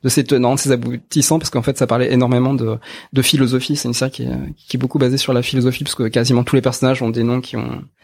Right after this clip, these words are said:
qui ont rapport à des philosophes, et cetera. Donc c'était vraiment très intéressant. Puis évidemment, il y avait tout un scénario à, à dévoiler, et puisque ça, la série continuait encore, donc, euh, on savait pas juste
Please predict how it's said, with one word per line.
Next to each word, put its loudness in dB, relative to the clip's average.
qui -4
ont 2
rapport 0
à -2
des -2
philosophes, -2
et -16
cetera. -8
Donc -10
c'était -10
vraiment -8
très 0
intéressant. 2
Puis 0
évidemment, 4
il 4
y 6
avait 2
tout -12
un 4
scénario 4
à, 0
à 2
dévoiler, 4
et 0
puisque -8
ça, -6
la -4
série 0
continuait -2
encore, 2
donc, -4
euh, -2
on -6
savait -2
pas -4
juste -4